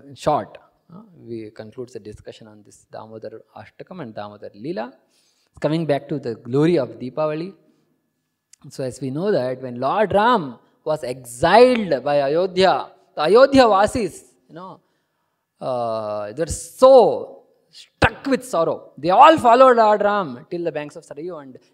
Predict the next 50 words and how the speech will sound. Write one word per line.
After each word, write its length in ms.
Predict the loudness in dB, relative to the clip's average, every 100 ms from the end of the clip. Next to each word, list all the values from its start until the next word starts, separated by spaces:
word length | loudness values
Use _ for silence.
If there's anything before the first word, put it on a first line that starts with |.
| -18
in 60 |
the 80 | -16
night, 420 | -6 0 0 0 -6 -14 _ -12
Lord 240 | -8 -6
Ram, 240 | -6 -8 -8
uh, 720 | -12 -14 -16 -20 _ _ -16
because 280 | -10 -8 -4
he 80 | -4
understood, 400 | -4 -4 -8 -12
if 160 | -10
I 40 | -10
am 180 | -8
the, 500 | -6 -6 -6 -8 -10 -12 _ _
the, 40 | -6
they 200 | 0 2
are 40 |
going 260 | 4 2 2
to 80 | -2
walk 300 | 0 0 0
in 100 | 0
daytime, 360 | 2 2 2 2
they 80 |
all 220 | 6 6 6
will 140 | 4
follow 240 | 4 6
me. 200 | 4 0 -8 _
Entire 340 | 0 4 6 6
Ayodhya 200 | 8 8
will 140 | 6
come 160 | 4 2
behind 260 | 2 2
me, 100 | -2
then 140 | -4 0
what 180 | 0
will 120 | -2 -2
Bharat 260 | -2 -2 -4
rule? 160 | -4 -6 _ _ _ _ _ _ _
No, 200 | 2 2
nobody 300 | 4 2 2
will 80 | 2
be 80 | 2
there 140 | 2
in 80 | 2
Ayodhya 380 | 0 -2 -2 -4
to 160 | -4 -6
rule, 180 | -8
right? 240 | -10 -14 -16 _ _ _ _
So 180 | _ 0
Lord 320 | 2 4 2
Ram, 460 | 2 0 -2 -6 -12